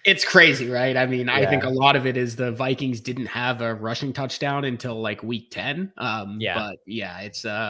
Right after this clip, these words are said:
Speaker 1: I, I don't think that that's gonna continue.
Speaker 2: Yeah, it's, it's pure variance for sure. Um, he is averaging a solid fifteen points per game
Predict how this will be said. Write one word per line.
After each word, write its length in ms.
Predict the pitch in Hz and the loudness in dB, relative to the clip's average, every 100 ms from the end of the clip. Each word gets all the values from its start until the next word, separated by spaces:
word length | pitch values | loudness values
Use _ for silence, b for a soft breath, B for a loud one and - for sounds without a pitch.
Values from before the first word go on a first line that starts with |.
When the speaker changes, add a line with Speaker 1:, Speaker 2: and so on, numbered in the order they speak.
| 87 120 - | -4 -6 -4
Speaker 1:
I, 80 | 117 | -4
I 20 | |
don't 180 | 110 107 | -4 -6
think 180 | 95 | -10
that 120 | 92 85 | -10 -14
that's 220 | 90 - | -14 -14
gonna 180 | - 98 | -18 -16
continue. 420 | 101 - 110 151 _ _ _ | -16 -16 -16 -18 _ _ _
Speaker 2:
Yeah, 220 | - - - | -14 -14 -8
it's, 300 | 127 - - | -8 -8 -10
it's 160 | 151 - | -10 -6
pure 220 | - 175 | 2 2
variance 400 | 113 101 95 95 | 4 0 -2 -6
for 120 | - | -10
sure. 420 | 101 - 87 87 - | -8 -8 -8 -10 -10
Um, 420 | 92 92 85 82 _ _ | -6 -4 -6 -10 _ _
he 240 | - 123 | -6 0
is 160 | 123 123 | 2 4
averaging 500 | 113 110 110 110 104 | 2 2 0 -2 -2
a 60 | 95 | -6
solid 640 | - 98 95 95 92 95 _ _ _ | -2 0 0 0 -2 -6 _ _ _
fifteen 420 | - 120 - 113 | -6 -4 -4 -6
points 260 | 101 110 101 | -4 -6 -6
per 140 | - | -8
game 500 | 95 98 98 95 95 | -6 -6 -4 -6 -10